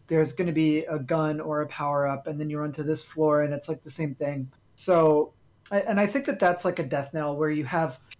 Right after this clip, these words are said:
other games like pub G and Fortnite and Apex Legends, where the areas are so memorable and interesting, that going to a game like this and the, the cityscape is so bland, uh, that it was kind of a bummer. Um,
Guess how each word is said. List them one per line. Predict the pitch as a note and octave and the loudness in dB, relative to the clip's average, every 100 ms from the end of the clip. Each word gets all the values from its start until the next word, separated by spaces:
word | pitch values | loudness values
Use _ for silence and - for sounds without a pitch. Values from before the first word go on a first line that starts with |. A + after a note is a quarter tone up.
| _ G3 | _ 0
other | G3 G3 | 4 4
games | E3 F3 E3+ E3 D#3 - | 4 2 2 0 -4 0
like | D#3 D3+ D3 - - _ - | 2 4 0 -8 -18 _ 0
pub | G#3 D#3+ | 2 2
G | D3+ E3+ E3 D3+ - _ _ _ | 2 4 4 0 -6 _ _ _
and | F3+ F3 E3 D3+ | -2 0 0 -2
Fortnite | - F#3 F#3 F3 D#3+ D#3+ | -4 -2 0 0 0 0
and | D#3 | -2
Apex | G3 F3+ G3 - | -4 -2 -2 -2
Legends, | E3 D3+ D3+ D3 C3 - E3 | -2 -2 -4 -6 -8 -8 0
where | E3 D#3+ | 2 4
the | D3 D#3 D#3+ | 2 -2 -2
areas | D#3 E3+ D#3+ D#3 - | 0 2 2 2 -2
are | E3 D3+ | -4 -4
so | D3 - F#3+ F3 | -4 -2 0 2
memorable | D#3+ E3 E3 C#3+ D3 D3 | 2 2 2 0 0 -2
and | D3 | -2
interesting, | D#3 D#3 E3 C3+ - C#3+ C3 C3 - _ | -8 -8 -6 -6 -6 -6 -6 -12 -18 _
that | E3+ D3+ | 0 2
going | E3 F3 F#3 | 2 2 2
to | G3 | 0
a | E3+ | 0
game | C#3+ E3 | 2 0
like | D#3 D3 B2 | 0 -2 -2
this | C#3+ C#3 C3+ - | 0 0 -2 -8
and | D3+ C#3 C3+ C3 | -6 -4 -4 -6
the, | C#3+ D3+ - _ | -6 -6 -8 _
the | D3 | -4
cityscape | C#3 - E3+ D#3 - D3+ C#3+ | -2 0 0 0 0 -2 0
is | D3+ - | -4 -2
so | D#3 C3 | -2 -2
bland, | C3+ C#3+ C#3 C3+ C3 - - _ _ | -2 -2 0 -2 -4 -8 -20 _ _
uh, | D#3 | 2
that | D3 | 4
it | D#3 | 2
was | D3 | 2
kind | C4+ B3+ | 4 6
of | F#3 | 6
a | |
bummer. | D#3 D#3+ C#3 A#2+ - - _ _ | 4 4 2 -2 -10 -20 _ _
Um, | E3 D#3 D3 C#3 C#3 | 2 4 2 -2 -4